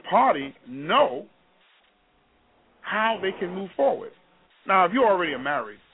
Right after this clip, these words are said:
and you have some, I think you asked me about credit card debt, right? Now, I don't know whether or not this is pre-marriage or you're already married together. The bottom line is you have to attack everything with faith and with a plan based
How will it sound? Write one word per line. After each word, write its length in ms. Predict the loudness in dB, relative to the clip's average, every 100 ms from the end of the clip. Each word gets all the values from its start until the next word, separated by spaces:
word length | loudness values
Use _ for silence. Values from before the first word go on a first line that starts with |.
| _ _ _
and 180 | -12 -10
you 100 | -6
have 200 | -2 -2 -4
some, 160 | -10 -10
I 80 | -10
think 160 | -10 -4
you 100 | -2
asked 180 | -2
me 100 | -4
about 220 | -6 -6 0
credit 280 | -2 0
card 260 | -4 -4 -6
debt, 160 | -12 -12 _ _ _ _ _
right? 260 | -8 -6 -8 _ -20 -18 -6
Now, 140 | -2
I 20 |
don't 120 | 0 0
know 80 |
whether 220 | 0 2 2
or 40 |
not 180 | 0 -2
this 120 | -6 -10
is 60 | -10
pre-marriage 560 | -6 0 4 4 2 -4
or 80 | -4
you're 180 | 2 2
already 220 | 2 -2
married 320 | 0 0 0
together. 340 | -4 -6 -6 -12 _ _ _ _ _ _ _
The 80 | 0
bottom 260 | 4 2 2
line 260 | 0 0
is 180 | -4 -8 -12 _ -10
you 120 | 0
have 160 | 0 0
to 80 | -6
attack 320 | 0 0 2
everything 600 | 0 -2 -6 -8 -8 -14 _ _ _ -10
with 120 | -10 -6 2
faith 260 | 4 2 -2 -16 _ _ _ _
and 120 | -14 -10
with 120 | -10
a 60 |
plan 520 | -8 -4 -4 -4 -12 -20 _ _ _ _
based 180 | -6